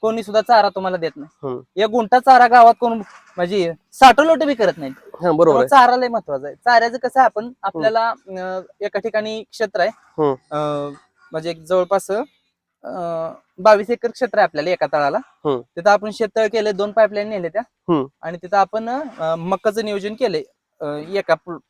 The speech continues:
Speaker 1: एका साईडला आणि दुसऱ्या साईडला आपण ह्याच वर्षी, अं, ज्वारी आणि बाजरी केली.
Speaker 2: हम्म.
Speaker 1: हो. आणि दोन्ही पण पावसाच्या कृपेने चांगला आहे सध्या सगळंच.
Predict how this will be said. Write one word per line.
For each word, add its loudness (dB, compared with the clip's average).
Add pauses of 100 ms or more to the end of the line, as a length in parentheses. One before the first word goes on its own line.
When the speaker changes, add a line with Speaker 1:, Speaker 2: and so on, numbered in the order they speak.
Speaker 1:
एका -4
साईडला -6 (280)
आणि -8
दुसऱ्या -6
साईडला -2
आपण -4
ह्याच -2
वर्षी, -6 (500)
अं, -2
ज्वारी 4
आणि -4
बाजरी -2
केली. -12 (360)
Speaker 2:
हम्म. -8
Speaker 1:
हो. -10 (140)
आणि -4
दोन्ही 0
पण -4
पावसाच्या 0
कृपेने -8
चांगला -4
आहे -8
सध्या -16
सगळंच. -16